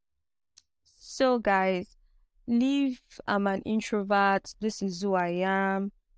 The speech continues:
throw it in the basket, because it's not going to help you anywhere.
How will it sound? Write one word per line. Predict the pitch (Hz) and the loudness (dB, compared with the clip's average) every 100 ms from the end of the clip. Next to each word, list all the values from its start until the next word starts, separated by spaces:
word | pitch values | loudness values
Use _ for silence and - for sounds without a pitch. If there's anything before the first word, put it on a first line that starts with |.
| - | -6
throw | - 240 | 0 0
it | - | 0
in | 190 | -2
the | 180 | -2
basket, | 180 190 190 - 180 180 | 0 0 -2 -4 -2 -2
because | 175 - 202 - | -4 -2 -2 -2
it's | 180 | -4
not | 214 | -4
going | 190 190 | -2 -4
to | - 185 | -4 -2
help | 202 180 - | -2 -2 -4
you | 180 | -4
anywhere. | 180 175 175 180 - | -2 -2 -4 -6 -8